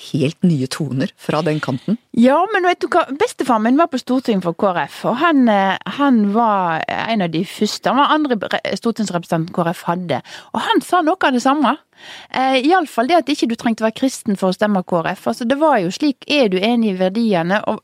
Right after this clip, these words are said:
Speaker 2: ønsker et samfunn som bygger på disse verdiene, så ønsker vi å ha deg som, eh, som vår, eh, eh, vår støttespiller. Ehm,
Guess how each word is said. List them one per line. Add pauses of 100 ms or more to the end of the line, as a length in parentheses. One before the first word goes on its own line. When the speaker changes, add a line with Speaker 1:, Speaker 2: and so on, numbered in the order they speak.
Speaker 2:
ønsker
et
samfunn
som
bygger
på
disse
verdiene, (360)
så
ønsker
vi
å
ha
deg
som,
eh,
som
vår,
eh, (180)
eh, (220)
vår
støttespiller. (540)
Ehm,